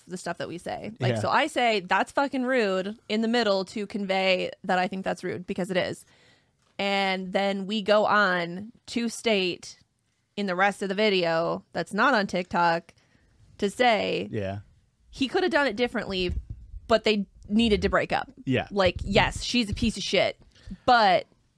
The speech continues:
Speaker 1: you didn't need to. Her baby's in the nicu being observed. Like, it
Speaker 2: We
Speaker 1: was a bad situ-, like, that.
Speaker 2: What's, what's really funny, too, is, like, it happened a lot more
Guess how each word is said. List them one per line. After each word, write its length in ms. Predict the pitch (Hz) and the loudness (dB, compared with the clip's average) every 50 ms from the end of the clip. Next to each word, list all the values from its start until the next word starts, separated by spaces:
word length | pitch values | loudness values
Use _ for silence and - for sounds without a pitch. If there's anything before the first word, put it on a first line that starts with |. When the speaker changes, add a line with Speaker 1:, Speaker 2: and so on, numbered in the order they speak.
| _ _ | _ _
Speaker 1:
you 160 | - 208 214 | -4 -2 0
didn't 220 | 214 247 240 240 233 | 0 0 0 0 0
need 180 | 233 233 214 - | -2 -2 -2 -2
to. 440 | - 233 220 208 196 196 196 180 - - - - _ _ _ _ _ _ _ _ - | -2 0 2 4 4 4 4 2 0 -4 -8 -16 _ _ _ _ _ _ _ _ -8
Her 220 | 202 - 311 381 | -2 2 2 2
baby's 340 | 330 381 403 453 453 381 294 | 2 2 0 2 2 2 2
in 100 | 262 240 | 4 2
the 80 | 220 190 | 2 2
nicu 500 | 190 196 208 220 - - 220 123 135 185 | 2 2 2 0 0 -2 -2 0 0 0
being 260 | 185 180 202 202 196 | 0 0 -2 0 0
observed. 560 | 185 180 185 196 180 160 160 165 170 165 190 208 | -2 -4 0 2 2 4 4 4 2 2 0 0
Like, 460 | 196 180 151 160 147 - - - 254 _ _ _ _ _ _ _ _ _ _ _ _ _ _ _ _ _ _ _ _ _ _ _ _ _ _ _ _ | 2 2 4 2 0 -2 -8 -16 -16 _ _ _ _ _ _ _ _ _ _ _ _ _ _ _ _ _ _ _ _ _ _ _ _ _ _ _ _
it 100 | 254 - | 2 4
Speaker 2:
We 60 | 277 | 4
Speaker 1:
was 120 | 311 262 | 4 4
a 80 | 285 285 | 4 4
bad 420 | 214 202 262 240 254 269 269 247 | 4 4 4 4 4 4 2 0
situ-, 220 | - 277 233 254 - | -4 -4 -4 -4 -2
like, 200 | - 226 240 226 | 0 -2 -2 2
that. 140 | - 160 - | 2 2 4
Speaker 2:
What's, 300 | 147 139 - - 233 - | 2 2 0 -4 -8 -4
what's 220 | - 151 139 - - | -2 -2 -2 0 0
really 240 | 127 151 170 170 156 | 0 2 2 2 2
funny, 260 | - 147 127 113 107 | 0 -2 -2 -2 -4
too, 220 | - - 117 127 123 | -4 -2 -2 -2 -2
is, 120 | 107 92 | -2 -2
like, 280 | 104 95 95 90 - - - - - _ _ _ _ _ _ _ _ _ _ _ | -4 -6 -6 -8 -14 -20 -20 -20 -20 _ _ _ _ _ _ _ _ _ _ _
it 240 | 135 135 131 143 135 | -4 -2 0 0 0
happened 300 | 131 160 208 233 302 269 | 2 2 0 0 0 0
a 40 | 240 | 2
lot 240 | 170 156 147 147 147 | 4 4 4 4 4
more 480 | 147 147 147 147 139 135 127 120 - | 2 2 4 4 4 4 2 2 -2